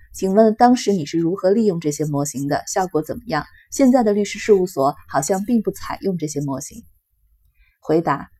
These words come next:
他们也采用这些模型，但跟学术界的情况相同，律师事务所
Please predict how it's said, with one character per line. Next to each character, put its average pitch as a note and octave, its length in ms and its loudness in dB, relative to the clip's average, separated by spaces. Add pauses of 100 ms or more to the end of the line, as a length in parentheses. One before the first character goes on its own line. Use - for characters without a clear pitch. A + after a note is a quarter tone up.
(340)
他 B3+ 120 4
们 A3+ 120 6
也 F#3 120 4
采 - 200 -8
用 E3 140 -4
这 E3 100 -6
些 E3 140 -4
模 D3+ 200 -4
型， C#3 280 -8
但 G3 140 -2
跟 G#3 140 2
学 F3 200 0
术 G#3 160 -4
界 G#3 140 2
的 E3 100 -2
情 D#3 180 -10
况 F#3 160 -6
相 G#3+ 220 -4
同， D3 320 -4
律 A3+ 120 -2
师 - 140 -12
事 B3+ 140 -2
务 G#3 160 2
所 - 260 -4